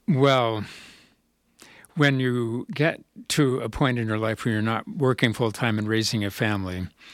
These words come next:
then you can really explore what civilization has developed over the years. And i-, if you aren't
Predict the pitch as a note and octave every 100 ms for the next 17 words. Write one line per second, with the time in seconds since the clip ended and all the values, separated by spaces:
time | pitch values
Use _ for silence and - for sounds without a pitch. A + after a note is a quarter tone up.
0 | - - - - A#2 C#3+ C3 B2 A#2 -
1 | B2 A2+ A2 - D#3 D3 D#3+ A#2+ G#2+ -
2 | B2+ A#2 G2 G#2 A2 - C#3 A#2 G#2+ A#2
3 | G#2 - A2+ F#2 A2 - - A#2 B2+ A#2
4 | A2 G2+ A#2+ A2 A2 G#2+ A2 G2+ G2 -
5 | - - - - - - C3+ C3 B2+ -
6 | G#3+ F3 - D#3+ - D3+ C#3 C3+ C3+ D3
7 | C#3+